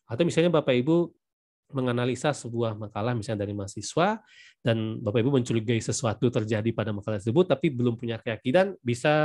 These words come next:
eh, berkomunikasi dengan kami, nanti kita sama-sama carikan ini maksudnya apa. Jadi kita sering banget tuh ada beberapa kampus yang, "Pak David, kami melihat di tesis ini,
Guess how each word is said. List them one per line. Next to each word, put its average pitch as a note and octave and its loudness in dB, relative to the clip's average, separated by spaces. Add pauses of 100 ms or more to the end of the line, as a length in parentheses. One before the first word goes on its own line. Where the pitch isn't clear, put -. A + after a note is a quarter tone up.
(160)
eh, A2 -2 (100)
berkomunikasi A#2 -2
dengan G#2+ -6
kami, C#3+ 0
nanti A#2+ 0
kita - -2
sama-sama A2+ -4
carikan A2 -4
ini D3+ 2
maksudnya B2+ -4
apa. - -12 (240)
Jadi B2+ -6
kita A#2+ -6 (120)
sering D3 2
banget F#3+ 4
tuh F3+ 6
ada C#3 4
beberapa D#3+ 2 (320)
kampus C#3 0
yang, D#3 -2
"Pak C3+ -4
David, D3+ -8
kami D3+ -4
melihat C3 0
di C3 -6
tesis A#2+ -4
ini, D3 -4